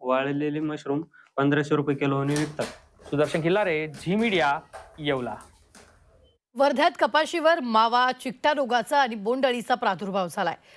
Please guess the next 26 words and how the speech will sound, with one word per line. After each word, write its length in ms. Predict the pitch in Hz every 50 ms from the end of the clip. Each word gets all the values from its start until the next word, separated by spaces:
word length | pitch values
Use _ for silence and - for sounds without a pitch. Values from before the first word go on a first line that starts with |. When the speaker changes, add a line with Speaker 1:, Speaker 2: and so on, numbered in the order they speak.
| - -
Speaker 3:
अळीच्या 300 | 220 240 294 269 349 370
प्रादुर्भावानं 680 | - 320 294 302 277 339 339 370 349 330 330 311 302 330 330
कपाशीची 560 | 320 247 262 269 262 - 277 254 - 294 294 285
वाढ 340 | 226 214 214 214 226 240 247 247 -
खुंटलेली 460 | - 247 208 - 208 196 175 160 156
आहे, 80 | - -
त्यामुळे 280 | - 180 175 180 196
शेतकरी 400 | - - 220 202 - - 254 294
चांगलाच 500 | 233 - 262 233 226 233 254 269 269 -
संकटात 360 | 277 233 190 233 202 208 196
सापडलाय. 420 | - - 175 156 - 170 147 - - _ - - - - _ -
कपाशीवर 480 | 254 214 262 294 302 - 359 349 370 359
आलेल्या 300 | 339 320 320 320 320 320
रोगामुळे 560 | 311 269 233 262 262 262 262 262 269 285 302
उत्पन्नात 560 | - 254 226 - _ - 254 220 247 240 247 - -
मोठी 280 | 196 202 214 - 277 269
घट 320 | 185 - - 285 294 -
होण्याची 300 | 277 269 247 240 - 262
शक्यता 420 | - - 240 - 240 226 240 247 247
शेतकऱ्यानं 500 | 247 - 233 202 - - 240 233 233 233
वर्तवली 400 | 226 226 202 - 226 214 208 220
आहे. 60 | 294 - _ - - - _ _ - 247
या 100 | 262 294
संदर्भात 380 | - 349 285 311 294 302 320 320
शेतकऱ्याशी 480 | - 294 240 - - 262 269 262 - 285
बातचीत 340 | 202 208 208 - - 294